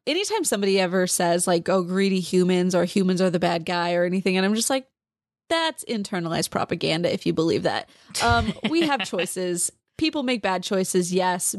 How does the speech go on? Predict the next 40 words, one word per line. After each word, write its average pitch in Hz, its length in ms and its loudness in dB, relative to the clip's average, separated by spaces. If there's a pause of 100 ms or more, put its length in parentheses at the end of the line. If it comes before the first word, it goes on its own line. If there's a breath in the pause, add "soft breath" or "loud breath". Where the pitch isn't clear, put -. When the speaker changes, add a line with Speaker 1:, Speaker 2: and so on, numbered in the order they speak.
Speaker 1:
but 214 320 -4
people 233 260 -2
also 196 320 -2
make 180 220 -6
really 175 220 4
good 165 180 0
choices. 156 600 -2
This 190 220 0
is 180 220 -2 (240)
hence 254 460 -2 (180 soft breath)
why 196 220 -2
we 202 100 -2
have 185 240 -4
Burke. - 300 -4 (300 loud breath)
So 262 500 2
it's 233 180 -2
like, 214 300 -2 (260)
yeah. - 220 -4 (400 loud breath)
Speaker 2:
Money 180 300 0
is 247 100 -8
a 339 40 -8
tool. 240 600 -4 (360)
The 175 160 -4
love 175 460 -6
of 226 160 -6
money 139 420 -12
is 143 140 -10
the 139 100 -10
root 143 200 -2
of 147 100 -4
all 143 180 -6
evil, 131 480 -10 (120)
not 151 280 -4
money. 190 180 2
Speaker 1:
Yes. 214 460 0
Speaker 2:
Money 190 380 -6
is 180 140 -4
a 196 120 -2
Speaker 1:
Yeah. 185 60 -6
Speaker 2:
tool. - 340 -6